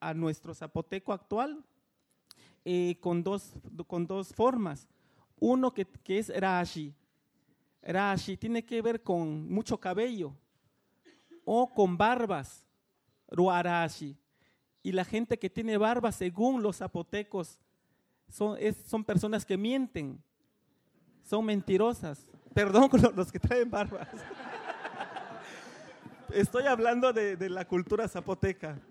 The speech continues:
Entonces, este, ruarashi le llaman a los que mienten. Y la otra forma de la palabra pitache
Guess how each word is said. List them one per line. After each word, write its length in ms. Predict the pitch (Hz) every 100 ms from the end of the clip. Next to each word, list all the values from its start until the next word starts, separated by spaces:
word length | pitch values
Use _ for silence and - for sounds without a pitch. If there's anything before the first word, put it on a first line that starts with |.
| - - -
Entonces, 760 | 170 180 214 214 208 220 202 - - - -
este, 560 | 185 190 - - 190 185
ruarashi 720 | 214 208 208 202 196 185 190
le 140 | 185
llaman 440 | 185 214 233 240 220
a 60 |
los 180 | 175 165
que 140 | 185
mienten. 640 | 175 202 233 214 160 143 - - _ _ _ - _ _ _ - - - -
Y 140 | 208
la 120 | 208
otra 320 | 247 262 277
forma 500 | 233 233 240 233 240
de 120 | 190 175
la 220 | 160 -
palabra 600 | 170 175 202 214 196 156
pitache 680 | 156 - 190 226 233 302